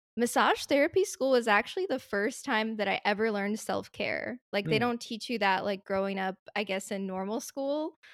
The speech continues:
Speaker 1: So,
Speaker 2: Right.
Speaker 1: like, in massage school, they were like, "Hey, like, there's all these aspects of self-care. There's physical self-care, there's social self-care, spiritual self-care, emotional self-care. So to make sure that you're, like," and I was like, "What? I never
Speaker 2: <laughs>
Speaker 1: even,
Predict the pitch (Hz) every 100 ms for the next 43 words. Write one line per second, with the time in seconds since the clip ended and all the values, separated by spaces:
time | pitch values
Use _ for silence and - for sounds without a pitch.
0 | _ - 107 - - 226 220 - 247 254
1 | 269 - 240 208 247 - 240 233 220 214
2 | 196 196 - - 233 240 214 196 202 226
3 | 226 - 226 226 247 - 202 - 220 208
4 | 208 - 190 202 - - - - - -
5 | 226 233 240 240 233 - 220 240 - 285
6 | 226 220 214 185 190 - 202 208 - 233
7 | 226 - 214 220 - 220 214 - - 196
8 | 214 - 226 - 220 220 - - 214 214
9 | 208 - - - 202 196 190 247 - 240
10 | 233 - 214 214 - 240 202 196 202 -
11 | - - - 226 226 226 - - 226 214
12 | 208 214 202 196 190 - - 247 240 240
13 | 220 - - 240 262 539 554 - - 226
14 | 214 233 320 320 330 311 392 359 320 311